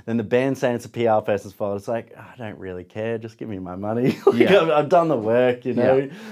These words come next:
Speaker 1: Like, and, and you didn't pay me for those photos anyway. And those kind of things, you start to make you a little bit jaded. And I think you spend, you know, five hours chasing money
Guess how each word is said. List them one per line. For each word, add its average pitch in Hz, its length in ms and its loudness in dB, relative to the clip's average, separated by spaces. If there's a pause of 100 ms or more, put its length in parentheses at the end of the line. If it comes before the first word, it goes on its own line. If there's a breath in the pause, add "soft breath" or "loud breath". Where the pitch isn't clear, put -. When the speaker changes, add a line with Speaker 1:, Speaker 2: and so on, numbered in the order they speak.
(120)
Speaker 1:
Like, 123 260 4
and, 135 400 0
and 135 200 -2
you 151 60 0
didn't 165 180 -2
pay 165 180 0
me 175 100 -2
for 165 160 0
those 165 160 0
photos 170 360 2
anyway. 95 500 -2 (460 soft breath)
And 143 180 2
those 170 240 4
kind 175 220 0
of 139 80 -4
things, 135 480 -2
you 120 180 -16
start 120 280 0
to 120 60 -8
make 117 220 -4
you 117 100 -2
a 110 40 -2
little 110 180 0
bit 107 180 -4
jaded. 104 380 -2
And 101 100 -6
I 98 100 -6
think 98 420 -8
you 107 100 -14
spend, 98 580 -8
you 104 120 -10
know, 95 140 -8
five 101 340 -4
hours 95 240 -4
chasing 95 420 -10
money 95 420 -10